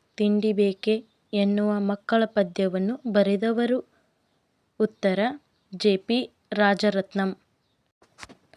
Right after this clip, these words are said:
ರಾಮಾಯಣದಲ್ಲಿ ಕ್ಷತ್ರಿಯ ವಂಶವನ್ನು ನಾಶಪಡಿಸಲು ಪಣ ತೊಟ್ಟಿದ್ದ ಪಾತ್ರದ ಹೆಸರು? ಉತ್ತರ ಪರಶುರಾಮ. ಕದಂಬರ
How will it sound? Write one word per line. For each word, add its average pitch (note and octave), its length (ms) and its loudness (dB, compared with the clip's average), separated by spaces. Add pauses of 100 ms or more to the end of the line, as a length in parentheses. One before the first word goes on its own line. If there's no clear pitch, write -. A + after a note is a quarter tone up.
(300)
ರಾಮಾಯಣದಲ್ಲಿ G#3 1040 -2 (260)
ಕ್ಷತ್ರಿಯ A3+ 640 -4
ವಂಶವನ್ನು G3+ 800 -4
ನಾಶಪಡಿಸಲು G3 1080 -6 (720)
ಪಣ G#3 260 0
ತೊಟ್ಟಿದ್ದ G#3 680 -6 (540)
ಪಾತ್ರದ G3+ 440 -2
ಹೆಸರು? G3 440 -4 (960)
ಉತ್ತರ G#3 360 0
ಪರಶುರಾಮ. F#3+ 720 -4 (1120)
ಕದಂಬರ A3 540 4